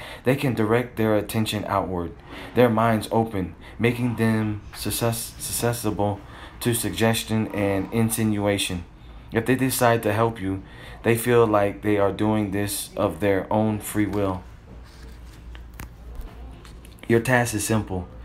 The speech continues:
Instill in people a feeling of inner security.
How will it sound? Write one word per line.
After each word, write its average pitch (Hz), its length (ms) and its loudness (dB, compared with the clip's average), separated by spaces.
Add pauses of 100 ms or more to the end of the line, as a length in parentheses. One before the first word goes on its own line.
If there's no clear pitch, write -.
(300)
Instill 135 420 0
in 123 120 0
people 120 280 2
a 101 100 6
feeling 110 380 2
of 92 220 -4
inner 107 220 2
security. 95 600 0